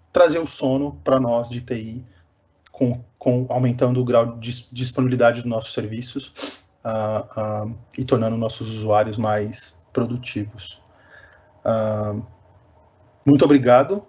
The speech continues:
Eu acho que eu cumpri os meus trinta minutos. É, eu vou,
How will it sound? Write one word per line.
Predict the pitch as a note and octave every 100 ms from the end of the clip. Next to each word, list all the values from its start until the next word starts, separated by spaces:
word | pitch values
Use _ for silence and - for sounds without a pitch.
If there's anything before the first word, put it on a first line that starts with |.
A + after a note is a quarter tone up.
| _ _ _ -
Eu | A#2
acho | -
que | B2+
eu |
cumpri | B2+ B2 C3
os | C3+
meus | B2+
trinta | B2+ B2+ B2
minutos. | A#2+ A2 C3+ C#3 G3+ - - _ _ _ _ _ -
É, | G#2+ G#2+ G#2+ A2 A2 -
eu |
vou, | A#2